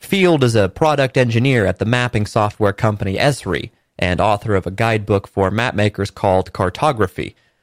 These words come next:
"The problem," he says, "isn't with people's partisan interpretations of the map. The problem is believing that any single map can ever tell the whole story.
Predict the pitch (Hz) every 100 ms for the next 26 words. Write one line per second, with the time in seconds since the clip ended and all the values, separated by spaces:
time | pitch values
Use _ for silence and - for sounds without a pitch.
0 | _ - - 220 208 123 113 - 113 113
1 | - 156 147 131 123 147 143 123 113 -
2 | 143 120 127 110 107 135 120 98 - 151
3 | - 113 101 101 151 104 - - _ _
4 | - - 160 151 123 110 113 113 113 107
5 | 98 123 110 - 143 110 110 135 120 -
6 | 117 107 104 - 107 98 101 85 - 143
7 | 127 73